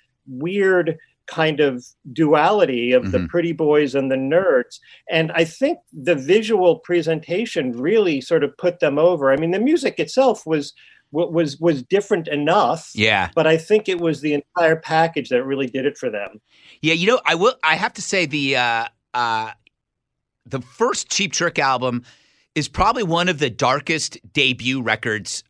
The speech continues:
Speaker 2: I've, I, I, I, I've ever seen. If you're talking, ni-, I think it's nineteen seventy-six, seventy-seven. And they, they were doing
Speaker 1: Seventy-seven.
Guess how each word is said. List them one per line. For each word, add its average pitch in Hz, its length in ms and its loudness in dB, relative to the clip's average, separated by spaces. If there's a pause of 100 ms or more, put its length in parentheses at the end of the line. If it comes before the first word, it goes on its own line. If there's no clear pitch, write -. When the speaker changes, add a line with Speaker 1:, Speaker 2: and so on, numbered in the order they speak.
Speaker 2:
I've, 143 240 0
I, 156 280 -4 (100)
I, 156 120 2 (220)
I, 151 80 -6 (140)
I've 156 220 0
ever 160 300 -2
seen. 175 380 -2
If 139 140 -6
you're 190 80 -2
talking, 175 380 -4
ni-, 170 180 -2
I 135 80 -2
think 185 140 -8
it's 120 100 -8
nineteen 151 280 -6
seventy-six, 156 580 -6
seventy-seven. 151 880 -4 (640)
And 170 260 2
they, 175 100 0
they 190 200 0
were 302 100 0
doing 196 240 -2
Speaker 1:
Seventy-seven. 123 300 -4